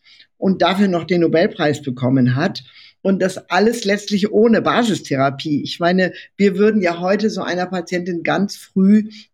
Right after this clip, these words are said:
eine Basistherapie verordnen, hoffen, dass sie sie verträgt und dass sie sie auch, wie wir heute sagen, adhärent einnimmt, was für uns ja auch immer sehr wichtig ist,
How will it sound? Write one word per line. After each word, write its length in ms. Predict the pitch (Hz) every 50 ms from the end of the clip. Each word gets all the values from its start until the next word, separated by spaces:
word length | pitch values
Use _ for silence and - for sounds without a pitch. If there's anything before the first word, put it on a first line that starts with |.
| _
eine 240 | _ 160 175 175 165
Basistherapie 920 | 143 147 147 160 180 185 208 - - - 220 185 196 202 202 - - 214 202
verordnen, 880 | - - - - - 127 139 147 147 - - 214 233 262 285 294 - - _ _ -
hoffen, 460 | - 220 233 226 226 208 175 170 165 165 - - _ _
dass 160 | _ 180 185
sie 140 | 185 202 190
sie 160 | 160 170 175
verträgt 800 | 160 - 175 156 160 - 156 156 165 180 220 226 220 _ - - - - _ _ _ _
und 220 | _ 170 185 180 165
dass 200 | 175 170 175 -
sie 160 | - 196 180
sie 400 | 160 165 180 180 175 165 165 -
auch, 380 | 143 156 170 175 165 - - _
wie 180 | - 151 156 160
wir 140 | 160 170 165
heute 300 | 165 165 165 165 165 151
sagen, 360 | 156 151 151 165 165 165 - -
adhärent 920 | - 160 - - - 143 151 151 139 135 156 170 175 175 156 - - -
einnimmt, 840 | 151 156 165 175 175 185 196 214 240 285 440 554 - _ - - -
was 180 | - 185 180 -
für 100 | - 175
uns 200 | 185 196 208 -
ja 200 | 202 170 127 95
auch 140 | 113 202
immer 240 | 226 220 214 208 208
sehr 220 | 180 190 190 180 170
wichtig 420 | 196 214 - _ 233 214 208 -
ist, 260 | - 214 208 214 -